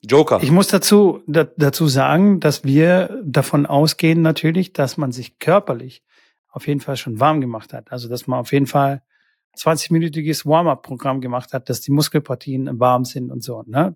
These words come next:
Speaker 2: Davon, davon gehen wir aus.
Speaker 1: Ja.
Speaker 2: Also alles, alles ist warm, alle Muskeln sind warm und dann kann man eigentlich gleich seriös anfangen, Tennis zu spielen, ohne den Ball jetzt zu fühlen,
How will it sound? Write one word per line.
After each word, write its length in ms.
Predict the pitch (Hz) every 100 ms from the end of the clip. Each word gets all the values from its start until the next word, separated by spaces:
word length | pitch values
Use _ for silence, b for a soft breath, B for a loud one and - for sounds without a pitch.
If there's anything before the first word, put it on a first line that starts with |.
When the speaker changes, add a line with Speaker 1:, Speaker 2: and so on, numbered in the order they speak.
| -
Speaker 2:
Davon, 380 | 139 160 135 123
davon 280 | 127 -
gehen 220 | 127 135 123
wir 220 | 127 -
aus. 260 | 127 - _ _ _ _ _ _ _ _ -
Speaker 1:
Ja. 60 |
Speaker 2:
Also 140 | 107 135
alles, 460 | - 156 170 - 156 -
alles 320 | 147 175 -
ist 160 | -
warm, 540 | 143 147 170 196 190 - _ _
alle 200 | 147 151
Muskeln 380 | 160 160 165 156
sind 220 | 139 127
warm 260 | 127 151 170
und 220 | 135 117 -
dann 440 | 135 151 160 160 _ _ _ _ _ -
kann 140 | 156
man 140 | 151 151
eigentlich 560 | - 165 196 180 - -
gleich 360 | 143 147 151
seriös 720 | - 156 143 139 151 180 -
anfangen, 580 | 180 - 165 - 147 131
Tennis 300 | 127 180 165
zu 120 | -
spielen, 320 | 139 - 117 143
ohne 320 | 147 170 156
den 240 | 131 135
Ball 260 | 127 131 143
jetzt 340 | 139 135 -
zu 120 | - 143
fühlen, 640 | - 156 160 139 117